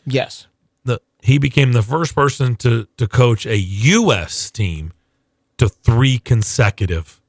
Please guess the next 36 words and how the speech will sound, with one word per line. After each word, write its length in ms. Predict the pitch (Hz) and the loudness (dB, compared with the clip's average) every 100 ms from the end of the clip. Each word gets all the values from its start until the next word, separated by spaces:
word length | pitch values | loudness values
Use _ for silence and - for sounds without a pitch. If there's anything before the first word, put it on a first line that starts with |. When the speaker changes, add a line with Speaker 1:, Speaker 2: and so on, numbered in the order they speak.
| _ | _
Speaker 2:
Little 240 | 107 101 87 | 0 2 2
League 200 | 80 82 | 0 -2
World 220 | 82 - | -2 -6
Series. 420 | - 80 - - - | -10 -10 -14 -14 0
Speaker 1:
Not 140 | 143 | 2
Speaker 2:
He's 60 | 143 | 4
the 100 | 117 | 2
first 280 | - 151 - | 4 2 2
to 60 | |
ever 120 | 123 123 | 0 2
Speaker 1:
yeah, 80 | 95 | -2
Speaker 2:
do 60 | |
it. 100 | 76 - | -6 0
Speaker 1:
not 220 | 147 135 | 0 2
the 80 | 143 | 0
easiest 440 | 139 120 131 127 | 0 -2 -4 -4
thing 160 | 131 113 | -4 -6
to 80 | 107 | 0
do. 80 | |
Speaker 2:
No 100 | 139 156 | 2 2
one's 160 | 147 | 4
ever 180 | 135 110 | 2 2
done 180 | 95 76 | -2 -6
that. 120 | - _ | -12 _
Speaker 1:
Yeah. 200 | 123 - _ _ _ _ _ _ _ _ _ _ _ _ _ _ _ _ _ _ | -6 -6 _ _ _ _ _ _ _ _ _ _ _ _ _ _ _ _ _ _
Speaker 2:
And, 760 | 117 113 110 110 104 101 95 - - _ _ | 4 6 6 6 4 2 -2 -10 -20 _ _
uh, 240 | - 98 101 | -12 -4 0
I 40 | |
think 160 | 104 95 | 2 0
Stella 460 | - - 127 127 127 | -2 2 4 4 2
also 440 | 110 120 - 120 | 2 0 0 -2
broke 380 | 95 120 117 - | 0 0 0 0
the 120 | 117 | 0
hits 280 | 123 123 - | 0 0 0
record, 380 | 120 117 131 117 | 0 0 -4 -2
remember? 460 | 117 117 117 135 | 0 2 2 0